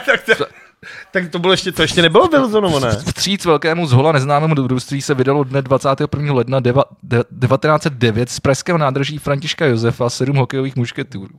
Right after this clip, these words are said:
Speaker 1: Jo, koho?
Speaker 2: Mušketýrů.
Speaker 1: Už to, protože to mušketů, vole.
Speaker 2: Jsem, protože
Speaker 1: Ty
Speaker 2: jsem,
Speaker 1: jsi polknul ten
Speaker 2: protože
Speaker 1: konec
Speaker 2: jsem polknul,
Speaker 1: totálně.
Speaker 2: protože jsem polknul slinu.
Speaker 1: Polknul, jak ty, vole.
Speaker 2: Odjížděli do dalekých Savojských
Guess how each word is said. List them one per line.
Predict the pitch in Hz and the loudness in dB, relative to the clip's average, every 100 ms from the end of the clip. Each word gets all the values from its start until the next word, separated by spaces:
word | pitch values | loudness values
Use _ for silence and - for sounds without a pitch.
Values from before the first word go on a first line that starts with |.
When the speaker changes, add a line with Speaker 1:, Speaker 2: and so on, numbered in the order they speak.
| _ _ _ _ _ - | _ _ _ _ _ -10
Speaker 1:
Jo, | 143 160 143 | -6 -6 -6
koho? | 180 202 185 151 175 | -6 -4 -4 -6 -8
Speaker 2:
Mušketýrů. | 110 - - 113 98 - | -12 -12 -14 -16 -18 -20
Speaker 1:
Už | 123 117 - | -20 -20 -20
to, | 127 | -18
protože | 123 139 | -12 -4
to | 139 | 0
mušketů, | 143 135 - 170 175 214 | 2 2 2 0 0 -2
vole. | 165 127 107 - _ _ _ _ | 0 -2 -4 -12 _ _ _ _
Speaker 2:
Jsem, | - 104 92 - | -20 -20 -20 -20
protože | - | -14
Speaker 1:
Ty | 104 | -12
Speaker 2:
jsem, | 151 | -4
Speaker 1:
jsi | 127 | -4
polknul | - 180 196 240 185 | 0 0 0 -4 -2
ten | 151 | -2
Speaker 2:
protože | |
Speaker 1:
konec | 143 123 | -2 -4
Speaker 2:
jsem | 117 | -2
polknul, | 139 156 | 0 2
Speaker 1:
totálně. | 151 151 | 2 2
Speaker 2:
protože | 135 131 | 0 0
jsem | 139 | 2
polknul | 131 123 139 | 2 0 -2
slinu. | - 127 131 110 - | -2 -4 -2 -2 2
Speaker 1:
Polknul, | 170 156 135 - 185 185 | 4 4 2 0 2 4
jak | 196 180 | 2 2
ty, | - 180 | -2 0
vole. | 180 190 196 - - - - - - - - - | 4 4 4 -2 -20 -20 -20 -20 -16 -16 -16 -8
Speaker 2:
Odjížděli | 117 143 170 165 | -2 0 2 4
do | |
dalekých | 139 151 - 165 - | 4 4 2 -6 -2
Savojských | - 139 160 - 185 | 2 4 2 0 -10